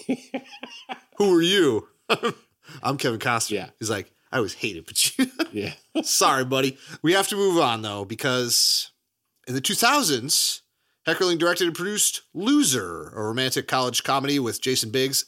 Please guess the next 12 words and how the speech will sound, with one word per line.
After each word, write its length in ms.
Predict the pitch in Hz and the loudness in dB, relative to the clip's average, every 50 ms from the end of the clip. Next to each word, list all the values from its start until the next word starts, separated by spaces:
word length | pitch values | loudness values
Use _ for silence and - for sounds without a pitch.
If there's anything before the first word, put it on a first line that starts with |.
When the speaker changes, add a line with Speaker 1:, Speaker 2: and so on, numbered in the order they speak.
| _ | _
Speaker 2:
and 240 | - 107 107 110 104 | -8 -8 -8 -8 -6
Mina 160 | 110 113 113 | -6 -4 -4
Suvari. 580 | 110 - - - 104 101 95 92 95 107 127 220 247 254 _ _ _ - - - - - - - _ _ _ - | -2 -4 -4 -4 -4 -4 -4 -4 -4 -4 -6 -8 -12 -18 _ _ _ -20 -20 -20 -20 -20 -20 -20 _ _ _ -12
Uh, 140 | 95 101 98 | -10 -6 -4
once 200 | 120 131 127 - | -2 -2 -2 0
again, 280 | 101 120 135 156 170 - _ | 0 -2 -2 -2 -4 -8 _
kinda 220 | - 135 135 127 104 | -2 0 0 2 0
zeitgeist 540 | - - 101 101 - - 95 95 - - | 0 -2 -4 -4 -4 -4 -4 -4 -4 -4
characters 460 | - 107 101 104 - - 101 101 95 107 | -4 -2 -4 -4 -4 -6 -6 -6 -4 -6
of 120 | 104 87 | -6 -6
the 60 | 82 - | -6 -6
time. 540 | - - 127 131 113 92 101 117 151 175 | -4 -2 0 0 0 -2 -2 -4 -6 -8